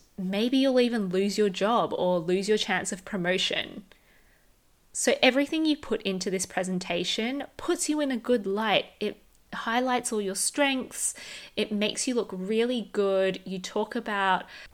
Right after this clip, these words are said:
all your past achievements to prove that you're a really strong player. Um, what else? Maybe to look good in front of your boss, you try and use as much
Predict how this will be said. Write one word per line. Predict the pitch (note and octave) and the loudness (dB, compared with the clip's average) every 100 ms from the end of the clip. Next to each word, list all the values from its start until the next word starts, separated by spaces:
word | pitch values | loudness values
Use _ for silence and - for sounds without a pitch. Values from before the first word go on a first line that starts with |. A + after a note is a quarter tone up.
| - - | -8 2
all | A3+ | 4
your | A3+ A#3+ | 6 4
past | A#3 G#3+ G#3 - | 4 2 2 0
achievements | G#3+ G3 G3 F#3+ F#3+ F3+ F#3 | -4 -2 -2 -2 -2 -2 -2
to | F#3+ | -4
prove | - - G3+ G3+ G3 - | -8 4 6 6 4 0
that | F3 - | 0 0
you're | F3+ G3 | -2 0
a | G3 | 0
really | F3 G3+ G3 G3+ | 2 2 4 2
strong | - - F#3+ F#3 | 0 -2 -2 -4
player. | F#3 E3 D#3+ D#3+ D#3 D#3 - - - - - | -4 -2 0 2 2 0 -6 -18 -18 -16 -6
Um, | E3+ D#3+ D#3+ D#3+ D#3+ E3 E3 E3 D#3+ | -2 0 2 2 0 -2 -4 -4 -6
what | F3+ F3+ G3 | -6 -2 2
else? | E3 D#3+ - - - - | 2 2 0 -2 -2 -6
Maybe | G3 G3+ A#3+ A#3 A#3+ A#3 A3+ - - _ _ - | 0 2 4 4 4 4 0 -4 -12 _ _ -6
to | - B3+ | 2 4
look | G3+ G#3 | 4 4
good | C4 | 2
in | B3 | 2
front | B3 A#3 | 0 0
of | G#3+ | 2
your | G3 | 0
boss, | F#3 F3 F3 - | 2 0 -2 -4
you | F#3 F#3+ F#3 F3+ F3 | -2 0 0 0 -4
try | - - F#3+ | -10 -2 0
and | F#3+ G3 F#3+ | 2 2 0
use | F3+ F#3+ F#3 | 0 0 0
as | F3 F#3 | -2 0
much | F3+ - - - | 0 0 -2 -4